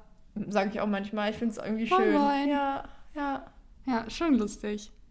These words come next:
Speaker 2: Ja, auf jeden Fall danke an alle, die,
Speaker 1: Mhm.
Speaker 2: äh, Mutmomente auf Dialekt oder im Akzent oder einfach nur eure Erfahrungen geteilt haben. Vielen, vielen
Speaker 1: Mhm.
Speaker 2: Dank fürs Einsenden.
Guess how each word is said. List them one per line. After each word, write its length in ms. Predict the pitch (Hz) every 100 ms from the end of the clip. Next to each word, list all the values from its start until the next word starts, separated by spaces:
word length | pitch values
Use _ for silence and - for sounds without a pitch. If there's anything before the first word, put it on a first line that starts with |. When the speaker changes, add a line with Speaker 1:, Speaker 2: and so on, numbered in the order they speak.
| -
Speaker 2:
Ja, 200 | 277 269
auf 80 | 302
jeden 120 | 269
Fall 100 | 269
danke 260 | 277 285
an 60 | 277
alle, 180 | 240 262
die, 440 | 226 240 233 233
Speaker 1:
Mhm. 140 | 247 302
Speaker 2:
äh, 240 | 214 208
Mutmomente 920 | 208 220 302 247 233 240 240 233 226 - - -
auf 360 | 196 202 -
Dialekt 480 | - 214 220 240 -
oder 340 | 190 185 190 -
im 120 | 208
Akzent 480 | 202 - 294 294 294
oder 160 | 202 190
einfach 240 | 196 202
nur 280 | 208 196 202 - - - -
eure 360 | 220 214 214 208
Erfahrungen 640 | - - 262 277 254 254
geteilt 480 | 247 - 247 247 240
haben. 240 | 240 233
Vielen, 240 | 202 - 208
vielen 120 | -
Speaker 1:
Mhm. 40 |
Speaker 2:
Dank 300 | 220 226 254
fürs 320 | - - 220 -
Einsenden. 720 | 285 285 202 214 214 220